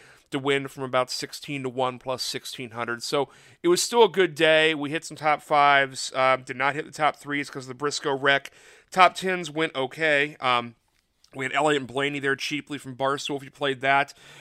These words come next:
Uh, the picks at Bally's, if they continue to price what they're doing at Bally Bet, and you're in one of the five or six states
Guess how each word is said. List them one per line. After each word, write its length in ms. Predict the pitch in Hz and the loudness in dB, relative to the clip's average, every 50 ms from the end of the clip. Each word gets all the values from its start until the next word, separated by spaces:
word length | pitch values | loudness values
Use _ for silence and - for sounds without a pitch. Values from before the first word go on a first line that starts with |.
| - - _ | -20 -6 _
Uh, 200 | - 147 151 151 | 6 8 8 8
the 80 | 156 165 | 8 6
picks 280 | - - 220 - - 143 | 2 0 0 0 -2 -2
at 60 | 135 | 2
Bally's, 520 | 139 139 143 143 147 147 147 135 - - _ | 6 8 8 8 6 4 0 -2 -6 -10 _
if 120 | - 139 - | -12 -6 -2
they 140 | - 233 269 | 0 0 0
continue 420 | - 185 151 - - 160 156 151 | -2 -6 -8 -6 -6 -6 -6 -6
to 120 | 135 143 | -8 -8
price 420 | 135 - 151 143 139 135 - - - | -4 0 0 2 2 0 -2 -4 -6
what 180 | 139 143 135 | -6 -6 -6
they're 120 | - 127 139 | -6 -6 -6
doing 240 | 120 139 139 135 127 | -4 -2 -2 -2 -4
at 120 | 123 117 | -4 0
Bally 320 | 117 127 131 127 131 135 | 2 4 6 6 4 2
Bet, 220 | 131 120 131 131 127 | 0 -2 0 0 0
and 100 | - 117 | 0 -2
you're 140 | 117 131 135 | -6 -8 -8
in 100 | 139 135 | -6 -4
one 120 | 135 131 | -4 -6
of 40 | 123 | -6
the 80 | 117 | -6
five 240 | - - 127 131 135 | 0 2 4 4 4
or 60 | 135 | 2
six 260 | 135 - - 135 - - | -2 -6 -8 -8 -10 -8
states 380 | - - 139 139 135 - - | -4 -4 -2 -2 -4 -6 -10